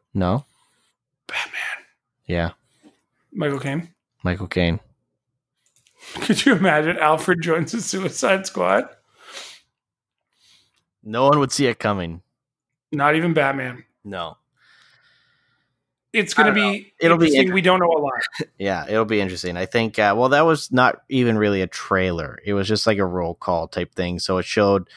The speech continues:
Speaker 1: showed the actors and their characters that they're playing. So we'll have to wait until we see a actual story trailer to get any idea on what's going on with that or how they're doing it.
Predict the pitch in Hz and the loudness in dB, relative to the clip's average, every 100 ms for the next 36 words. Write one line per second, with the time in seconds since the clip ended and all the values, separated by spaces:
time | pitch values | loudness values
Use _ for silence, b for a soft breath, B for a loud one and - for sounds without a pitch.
0 | B B - 147 143 135 117 107 - 110 | B B -2 2 4 4 4 4 2 0
1 | 101 104 98 95 - - 90 90 90 87 | 4 2 2 0 -2 -2 -2 -2 -6 -8
2 | 80 80 - 69 - _ _ _ _ _ | -8 -12 -12 -16 -18 _ _ _ _ _
3 | _ _ _ b b b b - 104 95 | _ _ _ b b b b -6 0 2
4 | 92 92 92 90 - _ b b b b | 2 2 0 -4 -10 _ b b b b
5 | b b b b 107 120 117 - 120 120 | b b b b 2 4 4 2 2 2
6 | 117 98 - 107 104 98 101 - 110 98 | 2 0 -2 2 4 4 2 0 2 4
7 | 92 90 - _ _ 95 92 - 104 95 | 4 2 -4 _ _ -6 -4 -2 -2 -2
8 | 90 87 87 87 82 80 - - 87 78 | -2 -2 -4 -6 -6 -6 -8 -8 -6 -6
9 | - _ _ _ _ _ - - 127 117 | -8 _ _ _ _ _ -6 2 4 4
10 | - 107 98 98 92 - 92 - _ _ | 4 4 4 4 2 0 0 -2 _ _
11 | _ - 95 - 101 95 92 85 85 87 | _ -2 -2 0 -2 0 0 0 0 0
12 | 82 85 82 - - 92 82 80 80 78 | 0 -2 -4 -4 -2 0 0 0 -2 -4
13 | 78 78 - 82 - 87 82 76 80 76 | -2 -2 -4 -4 0 0 -2 -6 -8 -8
14 | 65 | -12